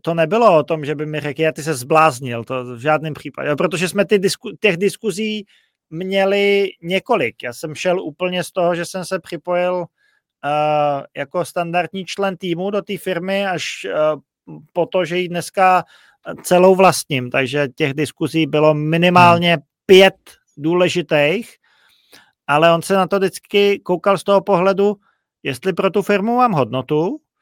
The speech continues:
Speaker 1: a jak mě udělat spokojenýho, protože, eh, ta jeho mantra je, že když člověk je spokojený, tak to samozřejmě bude mít i pozitivní dopad na něj. A to nám skvěle fungovalo. Že,
Speaker 2: Hmm.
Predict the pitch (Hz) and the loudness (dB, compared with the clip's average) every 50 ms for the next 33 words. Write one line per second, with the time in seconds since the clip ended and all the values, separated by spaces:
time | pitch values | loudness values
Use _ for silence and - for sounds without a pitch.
0 | _ _ _ _ _ _ _ _ _ _ _ - 143 147 151 151 151 156 156 160 | _ _ _ _ _ _ _ _ _ _ _ -4 0 0 2 2 4 4 4 6
1 | 160 160 165 165 - - _ - 160 170 165 - - 190 196 202 196 185 202 208 | 6 4 4 2 0 -4 _ -4 -2 -2 -2 -2 -2 -2 -2 -2 0 0 2 2
2 | 208 214 202 - - - 190 - - 185 165 151 139 139 135 123 117 113 - - | 2 2 2 -2 -4 -6 -4 -2 0 0 0 0 -2 -4 -6 -6 -6 -8 -8 -10
3 | 120 127 123 - 143 135 127 147 165 165 170 170 170 170 165 - - 151 143 143 | -12 -14 -12 -10 -10 -8 -4 -2 -2 0 0 0 0 0 -2 -6 -8 -10 -8 -8
4 | 143 143 135 - - 151 151 160 156 160 185 190 175 170 165 160 151 - 180 175 | -8 -8 -10 -6 -4 -2 0 0 0 0 0 0 0 -2 -2 -2 -6 -4 -2 0
5 | 175 165 156 156 165 190 208 196 - 202 185 151 156 156 170 156 - - - - | 2 2 2 2 2 0 -2 -2 -4 -6 -6 -4 -4 -4 -4 -6 -6 -10 -14 -16
6 | - - 175 165 160 156 175 180 - - 190 170 - - 175 156 - 165 160 156 | -12 -6 -4 -4 -4 -2 -4 -6 -4 -4 -6 -6 -4 -4 -6 -4 0 2 2 2
7 | 147 156 160 170 180 196 202 196 - 175 156 - - 165 - 170 170 170 170 143 | 2 2 0 -2 -2 -2 -4 -4 -6 -6 -6 -6 -8 -6 -4 -4 -4 -4 -4 -6
8 | 156 170 170 180 170 170 175 170 170 175 180 165 - 196 - - 185 151 156 165 | -6 -6 -6 -4 -4 -2 -2 -2 0 0 -2 -2 -4 -6 -4 -2 -2 -2 -2 0
9 | - 190 170 165 185 175 165 180 170 185 175 - 165 165 156 147 143 120 104 104 | 0 0 0 0 -2 -2 0 0 2 2 2 2 0 -2 -2 -2 -4 -6 -8 -8
10 | 104 - - _ 151 135 135 139 139 139 143 135 - _ _ _ _ _ _ _ | -12 -16 -10 _ -2 0 2 2 2 0 -2 -4 -8 _ _ _ _ _ _ _
11 | _ - 180 180 175 170 160 - - - 170 156 143 139 123 - 143 131 127 131 | _ 0 2 4 4 4 2 0 -4 -4 -2 0 0 0 -2 -6 -8 -10 -6 -4
12 | 131 127 127 123 113 - 104 - _ _ _ - - _ _ _ - 135 165 165 | -4 -4 -4 -6 -8 -10 -16 -18 _ _ _ -20 -20 _ _ _ -4 0 2 2
13 | 165 165 165 | 4 4 2